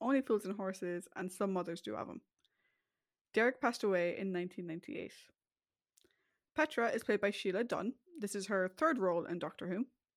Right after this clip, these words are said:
She also appeared in the Daleks' Master Plan as Blossom Lefevre. I don't know if we discussed that character.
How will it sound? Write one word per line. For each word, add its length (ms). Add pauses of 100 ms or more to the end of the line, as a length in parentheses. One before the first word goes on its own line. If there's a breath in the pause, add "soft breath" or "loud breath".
She 160
also 320
appeared 560
in 100
the 80
Daleks' 380
Master 240
Plan 240 (340)
as 240 (640)
Blossom 720
Lefevre. 580 (1000)
I 80
don't 160
know 60
if 80
we 60
discussed 320
that 140
character. 280